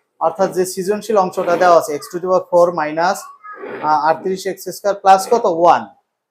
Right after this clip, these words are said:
এখান থেকে যে মানগুলো পেয়েছি আমরা just এই মানগুলো বসাবো। মানগুলো কি পেয়েছিলাম? মানগুলো হচ্ছে কত? আহ, এক্স স্কয়ার plus one by এক্স স্কয়ার। এটার মান পেয়েছি কত?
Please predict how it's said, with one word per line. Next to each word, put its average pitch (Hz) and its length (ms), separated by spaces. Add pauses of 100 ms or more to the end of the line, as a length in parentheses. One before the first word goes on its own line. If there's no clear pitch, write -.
এখান 190 320
থেকে 214 220
যে 202 380
মানগুলো 180 460
পেয়েছি 220 320
আমরা 175 200
just 165 360
এই 165 60
মানগুলো 151 460
বসাবো। 139 360
মানগুলো 156 400
কি 170 120
পেয়েছিলাম? 190 480
মানগুলো 151 340
হচ্ছে 156 260
কত? 208 300 (480)
আহ, 147 260
এক্স 156 260
স্কয়ার 185 300 (120)
plus 160 240 (280)
one 170 140
by 165 100
এক্স 135 280
স্কয়ার। 113 340 (440)
এটার 160 180
মান 151 260
পেয়েছি 175 320
কত? 208 160